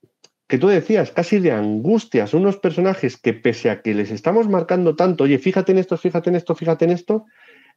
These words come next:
están de un modo muy es-,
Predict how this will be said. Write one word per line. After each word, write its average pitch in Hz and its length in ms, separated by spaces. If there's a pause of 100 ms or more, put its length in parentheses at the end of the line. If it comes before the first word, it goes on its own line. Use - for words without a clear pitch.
están 170 580 (920)
de 143 180
un 185 140
modo 202 400
muy 170 420
es-, 170 240